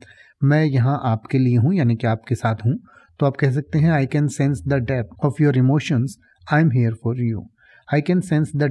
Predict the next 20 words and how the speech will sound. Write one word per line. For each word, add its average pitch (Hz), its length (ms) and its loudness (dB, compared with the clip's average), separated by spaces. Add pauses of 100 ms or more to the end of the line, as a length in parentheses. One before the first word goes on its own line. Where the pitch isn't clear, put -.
depth 139 340 -4 (220)
of 135 80 -2 (100)
your 135 180 2
emotions, 127 520 0 (220)
I 139 100 2
am 160 80 2
here 113 220 0
for 135 200 -4 (140)
you।" 90 120 -6 (180)
या 143 180 2
आप 151 160 0
ये 151 100 4
भी 165 100 -2
कह 143 140 -2
सकते 147 300 -4
हैं 165 120 2
कि 165 120 -2
आपके 139 280 0
शब्द 151 280 -2
बहुत 127 240 2